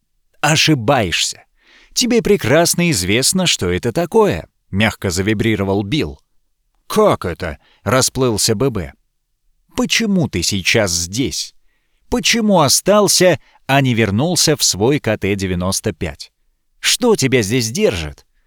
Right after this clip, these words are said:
Зачем ты попросил Боба преподать тебе урок? Ведь ты мог попросту вернуться домой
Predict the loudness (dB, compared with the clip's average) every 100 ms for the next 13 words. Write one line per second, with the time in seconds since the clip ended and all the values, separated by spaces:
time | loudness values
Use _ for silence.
0 | _ -10 -2 2 2 2 2 2 2 0
1 | 0 0 2 2 2 0 -2 0 2 4
2 | 4 2 2 2 2 0 0 -2 2 2
3 | 2 -2 -4 -12 _ _ _ _ -2 -2
4 | 0 2 4 4 0 2 4 4 2 0
5 | 0 0 0 0 -2 -2 0 0 2 2
6 | 0